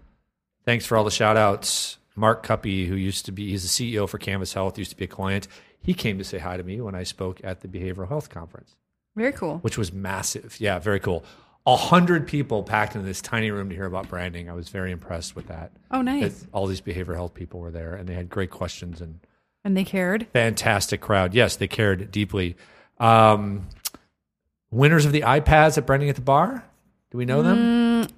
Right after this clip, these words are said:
Speaker 1: We know
Speaker 2: no.
Speaker 1: one.
Speaker 2: We know two.
Speaker 1: Oh, who are they?
Speaker 2: Well.
Speaker 1: You don't want to say?
Speaker 2: Well, Mary Beth. I'm not sure of her last name, though.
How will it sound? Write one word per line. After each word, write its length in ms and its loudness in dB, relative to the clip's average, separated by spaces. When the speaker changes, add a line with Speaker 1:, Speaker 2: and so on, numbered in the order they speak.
Speaker 1:
We 160 6
know 160 8
Speaker 2:
no. 60 6
Speaker 1:
one. 420 4
Speaker 2:
We 100 6
know 120 6
two. 380 2
Speaker 1:
Oh, 420 0
who 160 -2
are 120 -2
they? 180 -12
Speaker 2:
Well. 400 2
Speaker 1:
You 120 -6
don't 280 -6
want 180 -12
to 60 -16
say? 260 -12
Speaker 2:
Well, 80 2
Mary 240 6
Beth. 480 2
I'm 120 -4
not 180 2
sure 120 -4
of 60 -2
her 100 0
last 300 -2
name, 160 -2
though. 240 -4